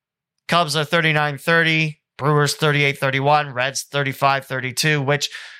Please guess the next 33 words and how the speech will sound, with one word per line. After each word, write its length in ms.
for 240
a 80
long 380
time, 540
the 80
Reds 520
just 260
never 640
could 200
get 220
that 220
hurdle 520
over 260
five 320
hundred. 520
It 140
seemed 340
like 240
every 240
time 240
the 80
Reds 280
were 100
in 60
striking 400
distance, 400
here 180
comes 260
a 60
r-, 460
losing 440
streak. 420
And, 520